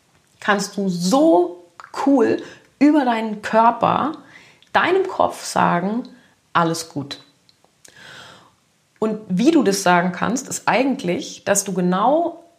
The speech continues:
das machst, was, wo dein Körper Stress, in Stressreaktion reagiert, also Muskelanspannung,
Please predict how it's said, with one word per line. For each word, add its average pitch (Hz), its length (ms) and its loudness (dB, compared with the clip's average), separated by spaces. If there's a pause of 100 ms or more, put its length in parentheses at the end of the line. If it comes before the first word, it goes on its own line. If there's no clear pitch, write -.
(360)
das - 480 0
machst, 196 480 -2 (680)
was, 185 420 0 (160)
wo 185 180 0
dein 170 240 -2
Körper 254 640 0 (220)
Stress, - 340 -2 (220)
in 180 340 -2
Stressreaktion 185 640 -2 (120)
reagiert, 180 360 -2
also 165 340 0 (140)
Muskelanspannung, 185 1200 -2